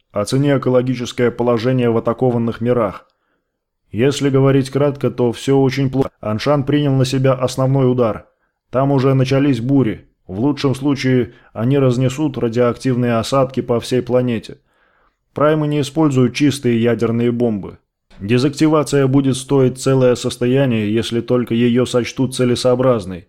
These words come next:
в чём я сомневаюсь. Проще и дешевле эвакуировать всех и всё на новую планету третьей зоны». В остальных мирах состояние климата и степень заражения различны,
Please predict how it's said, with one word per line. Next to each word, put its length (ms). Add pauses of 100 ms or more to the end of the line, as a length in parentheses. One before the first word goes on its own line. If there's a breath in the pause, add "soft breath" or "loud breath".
(160)
в 80
чём 220
я 120
сомневаюсь. 720 (560)
Проще 440
и 140
дешевле 640
эвакуировать 680
всех 520 (320)
и 140
всё 600 (200)
на 140
новую 360
планету 460
третьей 460
зоны». 380 (1600)
В 80
остальных 420
мирах 340
состояние 580
климата 420
и 80
степень 420
заражения 640
различны, 640